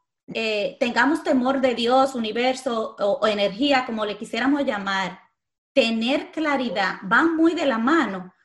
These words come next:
porque cuando yo me organizo, tengo un plan y lo pongo en la mano de esa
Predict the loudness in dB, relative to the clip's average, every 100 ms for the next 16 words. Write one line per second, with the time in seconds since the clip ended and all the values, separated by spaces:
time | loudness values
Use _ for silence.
0 | _ -6 -4 -4 -4 -2 -2 -2 -4 0
1 | 2 2 0 -4 -20 _ _ _ _ _
2 | _ _ _ -2 0 2 0 0 4 4
3 | 4 0 -6 -6 -4 -4 0 0 0 0
4 | 2 2 0 -4 -12 _ _ _ -18 -6
5 | -2 0 0 0 2 2 2 0 0 0
6 | -2 0 0 -2 -4 -6 -6 -8 -6 -4
7 | -4 -4